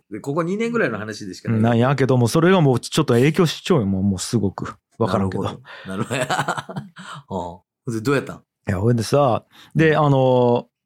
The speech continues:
Speaker 2: ちょうどその、うちのね、スタッフのケイちゃんちおるよね。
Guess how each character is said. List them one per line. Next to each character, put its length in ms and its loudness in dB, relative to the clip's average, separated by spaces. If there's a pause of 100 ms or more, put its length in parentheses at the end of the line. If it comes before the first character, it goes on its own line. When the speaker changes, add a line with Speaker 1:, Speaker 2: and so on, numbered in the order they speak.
(140)
Speaker 2:
ち 60 -2
ょ 120 6
う 40 4
ど 120 4
そ 140 2
の、 460 2 (600)
う 80 0
ち 160 2
の 140 8
ね、 160 6
ス 80 -4
タ 100 2
ッ 40 0
フ 100 2
の 60 4
ケ 160 2
イ 40 2
ち 60 0
ゃ 80 2
ん 40 -2
ち 100 -2
お 40 4
る 60 2
よ 80 -2
ね。 180 2